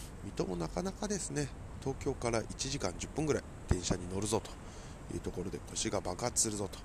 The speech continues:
携帯の電源が持つのかというところはあるんですけど、ちゃんと充電器は持ってきたというところで、まあ、そんな感じで、あの、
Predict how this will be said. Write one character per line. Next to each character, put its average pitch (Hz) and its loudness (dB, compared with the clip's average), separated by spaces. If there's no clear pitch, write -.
携 104 2
帯 104 4
の 104 2
電 92 -2
源 92 -2
が 90 -4
持 110 0
つ - -2
の 110 0
か - 0
と - 0
い 104 2
う - -2
と 90 -2
こ 98 0
ろ 92 2
は 90 -2
あ 87 -4
る 87 -4
ん 90 -6
で 92 -2
す - 0
け 101 0
ど、 98 2
ち - 8
ゃ - -2
ん 135 -4
と 139 0
充 95 -2
電 104 2
器 98 0
は 95 4
持 90 -4
っ - -4
て - 8
き - 8
た - 6
と - 0
い - 2
う 113 0
と 135 0
こ - 2
ろ 131 4
で、 104 0
ま 110 2
あ、 90 -2
そ 90 -2
ん 95 0
な 95 0
感 98 0
じ 101 -2
で、 104 4
あ 101 -2
の、 95 -4